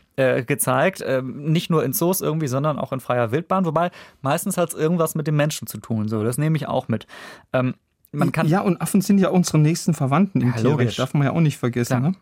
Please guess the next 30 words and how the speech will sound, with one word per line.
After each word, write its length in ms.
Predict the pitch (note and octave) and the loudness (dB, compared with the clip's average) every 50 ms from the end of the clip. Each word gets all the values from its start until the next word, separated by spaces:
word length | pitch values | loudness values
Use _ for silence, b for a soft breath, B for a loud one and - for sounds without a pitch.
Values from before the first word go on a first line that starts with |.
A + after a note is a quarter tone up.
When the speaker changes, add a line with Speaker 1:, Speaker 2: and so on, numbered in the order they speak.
| _ _ | _ _
Speaker 1:
dass 160 | B2+ A#2 - | -4 -4 -2
die 140 | - C#3+ - | -2 -2 0
irgendwie 400 | - C3+ C#3 C#3+ C#3 C3+ C3+ C3+ | 2 2 2 2 2 2 2 4
da 280 | C3+ C3+ C3+ C3+ B2+ | 4 4 4 4 2
so 80 | A#2+ C3 | 0 0
ein 60 | C3 | -2
bisschen 260 | C#3 - D3+ C3 B2 | -2 0 0 0 0
wissen, 300 | C3 D#3+ - F3+ E3 E3 | 0 0 0 0 0 2
wie 140 | D3+ C#3+ C3+ | 0 0 0
sie 100 | C#3 C#3 | -2 -2
sich 140 | C3+ D3 - | -4 -2 -2
da 100 | D3+ C#3 | -2 -2
irgendwas 240 | B2+ C3+ C3 B2+ - | 0 0 -2 -2 0
schnappen 320 | C3+ C3+ C#3+ - E3+ D#3 | -2 -2 -2 -2 -4 -2
können, 280 | - D#3+ D#3 D#3+ D#3+ - | 0 0 0 0 -2 -2
klar. 300 | - C3+ G#2 G2+ - - | -4 -4 -6 -6 -6 -6
Und 180 | B2+ A#2 A2 | -6 -4 -4
was 120 | B2 B2 - | -4 -4 -2
sie 80 | C3 | -2
dafür 260 | A#2 B2+ B2+ - B2+ | -2 -4 -4 -4 -8
kriegen 360 | - - - C3 C#3 D#3 D3 C3+ | -8 -6 -6 -4 -2 -2 0 0
wollen, 360 | D3 D3 D3 D3+ D#3+ D#3+ - | 0 0 0 0 -2 -2 -2
äh, 300 | - B2+ B2+ B2+ B2 A#2+ F3 - | -2 -2 0 0 -2 -4 -6 -8
das, 360 | - B2+ - - - - - | -6 -4 -4 -4 -4 -4 -6
äh, 140 | - C3+ C#3+ | -6 -6 -4
kann 160 | C#3 D#3+ D3+ | -4 -2 -2
man 100 | D#3 D#3+ | -2 0
sich 140 | D#3 F3 F3+ | 0 -2 0
denn 180 | - G#3+ A3+ G3+ | 0 0 2 2
denken. 360 | F3 B2+ A#2 A2+ - A2 | 2 0 0 -2 -4 -6